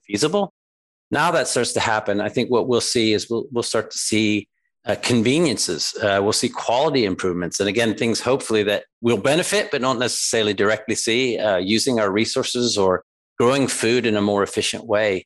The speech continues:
uh, or healthcare, uh, or navigation. The opportunities are really limitless. You know, hopefully it'll be improving our life, but we won't necessarily be, it's the, "Oh, it's the next great app or great, great game." I'm sure there'll be some of those too.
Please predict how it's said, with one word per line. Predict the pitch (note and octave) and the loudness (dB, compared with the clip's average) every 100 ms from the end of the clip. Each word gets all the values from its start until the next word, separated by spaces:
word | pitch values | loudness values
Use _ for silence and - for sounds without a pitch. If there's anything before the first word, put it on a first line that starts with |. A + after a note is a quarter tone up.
| _ _ _ - | _ _ _ -6
uh, | G2 G2 | -2 0
or | A2+ A2 | 2 2
healthcare, | G#2 C3 - - G2+ D2+ - - | 2 0 -2 -4 -4 -2 -6 -4
uh, | G#2 G2 | 0 0
or | F#2+ G2+ | 2 0
navigation. | B2 C#3 A2 B2+ C#3 - F2+ _ _ _ | 0 0 0 0 0 -2 -8 _ _ _
The | C3+ | -2
opportunities | D#3 - - C3+ C#3+ B2+ G2 G2+ | -2 -2 -2 2 2 0 -2 0
are | F#2+ | 0
really | F#2+ A#2 G#2+ | 2 2 2
limitless. | F2 F#2+ A2+ B2+ D#3 E3 - - _ _ | 2 0 0 0 -2 -2 -4 -8 _ _
You | G#2 | -2
know, | |
hopefully | G2+ D3 D3 B2 | 0 0 0 2
it'll | A2 | 2
be | G2 G#2 | 2 2
improving | F#2+ F2+ A2 G#2 | 0 0 0 0
our | F#2+ F2+ | 0 0
life, | F#2+ A#2+ - - _ _ - | 0 0 -4 -14 _ _ -2
but | G2 - | -2 -2
we | B2 | 0
won't | G#2+ B2 A2+ | 0 0 0
necessarily | G2+ A#2 A2 A#2 - A2 G2+ | 2 2 0 -2 0 0 0
be, | F#2 F#2+ | 0 0
it's | - | -2
the, | - - - | -4 -4 0
"Oh, | B2 F#2+ | 0 2
it's | A#2 A#2 | 0 0
the | - | 0
next | A2+ - - - _ | 0 0 -4 -8 _
great | A#2+ G#2 - G2+ | -6 -4 -2 0
app | G2+ G2+ G2 | 0 0 -4
or | F2+ | -2
great, | A2 F2 - | -2 -4 -2
great | G#2+ F2 | -2 0
game." | A#2+ A2 F2+ | -2 -2 0
I'm | A2+ | 0
sure | - E3 | 2 2
there'll | A#2 G2+ | 2 2
be | B2 | 0
some | A#2+ G#2+ | 0 -2
of | F#2 | -2
those | F#2 - | -2 -4
too. | - - | -4 -4